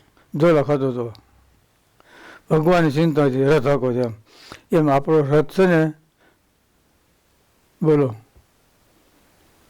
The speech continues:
દેવ જોગી પરિવાર સોંપી દેવાનો, એટલે હાંક્યા કરે. હં? આપણે શાંતિ બેઠો જવાનું, સાપો વાંચવાનો.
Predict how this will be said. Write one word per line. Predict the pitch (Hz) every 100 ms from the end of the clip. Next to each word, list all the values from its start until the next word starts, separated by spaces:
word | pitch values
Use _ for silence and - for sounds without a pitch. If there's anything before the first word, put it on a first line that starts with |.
| _ - - _ _
દેવ | 151 147
જોગી | 135 151 143
પરિવાર | 143 151 143 135
સોંપી | 127 147 139
દેવાનો, | 135 127 117 113 - - -
એટલે | 139 139
હાંક્યા | 143 143 135
કરે. | 113 104 90 - - _ _ _ _ _ _ _ _ _ _ _ _ _ _ _ _ _ - - -
હં? | 156 202 - - _ _ _ _ - - - - _ _ _ _ -
આપણે | 170 180 175
શાંતિ | 196 202 190
બેઠો | 185 190 196
જવાનું, | 156 139
સાપો | 147 175 165
વાંચવાનો. | 156 160 151 135 117